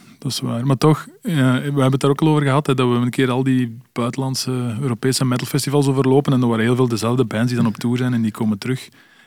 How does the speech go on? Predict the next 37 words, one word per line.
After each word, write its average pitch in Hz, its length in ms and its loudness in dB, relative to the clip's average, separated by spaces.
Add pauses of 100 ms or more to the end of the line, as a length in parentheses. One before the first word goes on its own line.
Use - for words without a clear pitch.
En 135 100 -2
ik 123 100 0
merkte 127 280 0
ook 143 200 2
dat 123 140 2
wij, 123 380 -2 (260)
mochten 120 240 -8
dan 113 160 0
een 110 60 -2
stuk - 200 -6
of 127 100 -6
vijf, 127 220 -4
zes 139 220 -2
van 131 160 -2
die 117 180 -4
festivals - 680 -6
in 143 180 -4
de, 113 100 -4 (520)
in 123 160 -2
de 110 320 -4
vierde 131 500 -2
stage, - 640 -2 (520)
ehm, 110 380 -2 (280)
de 120 280 -2
redelijk 123 300 -2
vroege 120 260 -2
slot - 300 -4
doen. 160 180 4
Dus 123 140 -2
we 120 80 -6
stonden 120 280 -4
als 107 140 -4
kleinste 120 380 -2
op 117 100 -4
al 120 80 0
die 120 120 0
affiches. 143 420 -2